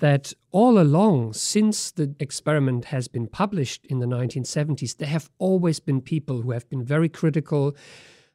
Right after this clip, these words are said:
of the method. Famously, the research was presented in the New York Times Magazine, not in a peer-reviewed journal. But it turns out now that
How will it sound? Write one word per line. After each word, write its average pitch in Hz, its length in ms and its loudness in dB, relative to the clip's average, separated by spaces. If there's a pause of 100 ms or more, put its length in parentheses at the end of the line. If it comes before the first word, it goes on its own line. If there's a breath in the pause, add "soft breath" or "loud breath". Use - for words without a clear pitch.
(140)
of 123 260 -8
the 117 100 -6
method. 156 480 0
Famously, 139 680 -2
the 135 200 -4
research 143 380 0
was 131 140 -6
presented 127 580 -2
in 127 140 -8
the 113 80 -4
New 123 140 0
York 123 260 -2
Times 117 540 -6
Magazine, 143 720 2
not 139 180 0
in 120 100 0
a 113 60 -6
peer-reviewed 120 840 -4
journal. 170 540 4 (680 loud breath)
But 147 120 2
it 139 120 0
turns 214 340 4
out 170 340 0
now 127 200 -2
that 123 480 -6